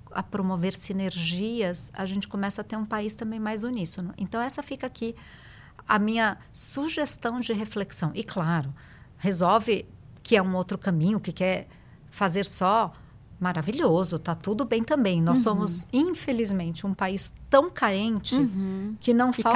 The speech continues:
Speaker 2: causa tem.
Speaker 1: áreas,
Speaker 2: <laughs>
Speaker 1: exatamente, de atuação. Mas quanto mais, é, daí eu volto pro começo da no, do nosso papo.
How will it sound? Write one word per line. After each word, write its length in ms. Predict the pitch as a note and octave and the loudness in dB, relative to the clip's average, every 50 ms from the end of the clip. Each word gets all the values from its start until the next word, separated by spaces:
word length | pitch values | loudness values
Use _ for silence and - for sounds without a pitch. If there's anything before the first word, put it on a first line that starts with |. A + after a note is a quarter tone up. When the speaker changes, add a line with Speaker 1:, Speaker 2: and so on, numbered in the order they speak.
| G#3 G#3+ | 10 10
Speaker 2:
causa 160 | A#3+ D4 C4+ C4 | 10 8 6 6
tem. 260 | - A#3+ G3 E3+ E3+ | 6 4 4 6 8
Speaker 1:
áreas, 480 | G3+ A3+ G#3+ G3+ G#3 G3+ A#3+ A#3 G#3 - | 8 10 10 10 10 10 10 10 8 8
Speaker 2:
<laughs> 40 | - | 6
Speaker 1:
exatamente, 640 | A#3 A3+ A#3+ A#3 - - C4 C#4+ A3+ D#4+ F4+ F4 | 6 6 4 4 6 6 6 6 4 2 2 2
de 200 | G3 G3+ G#3 A#3 | 4 6 8 8
atuação. 760 | A3 A3+ - - A#3+ A#3 B3 - - - - G#3 F3 F3 F3+ - - - - - - - - - - | 8 8 6 4 2 2 2 2 2 2 4 4 4 2 0 -4 -10 -16 -18 -20 -20 -20 -20 -10 -6
Mas 180 | A#3 A3 - | -2 -2 0
quanto 320 | - C#4+ C#4+ C4 C#4 - C#4+ | 2 2 2 2 2 2 2
mais, 520 | B3+ A#3+ A#3 A#3+ B3 C4 C#4 C#4 B3+ - A#4 - | 2 2 2 2 0 0 -2 -2 -2 -4 -6 -6
é, 120 | A3 - - - | -8 -8 -4 0
daí 200 | G#3+ A3+ A3+ B3+ | 2 4 4 6
eu 80 | C4+ | 6
volto 260 | B3+ C4 B3+ C4 - - | 6 6 4 4 2 -4
pro 100 | - C4 | -8 -4
começo 360 | - C4 A#3+ B3 D4+ - - D#4 | 0 0 2 2 2 0 2 2
da 100 | D4+ C4 | 2 2
no, 120 | A#3+ A#3 | 2 2
do 140 | G#3+ G3+ G#3+ | 2 2 2
nosso 260 | G3+ G3+ G#3 G#3 - | 2 2 0 -2 -6
papo. 480 | G#3 - F#3 E3+ E3 E3 - - - F3 | -6 -4 -2 -2 -2 -4 -8 -12 -14 -16